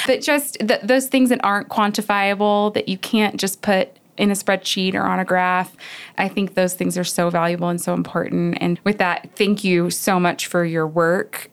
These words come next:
Thank you for sharing this story. We'll have one final, like, closing question, and I'll just ask for each of you to answer.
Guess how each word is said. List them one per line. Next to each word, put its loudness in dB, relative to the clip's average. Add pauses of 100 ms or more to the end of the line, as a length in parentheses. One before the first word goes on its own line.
Thank 0
you 0
for 0
sharing 0
this 0
story. 0 (400)
We'll 2
have 0
one 2
final, 2
like, 2
closing 0
question, 0
and 0
I'll 0
just -4
ask -4
for 0
each -4
of -2
you 0
to -2
answer. 0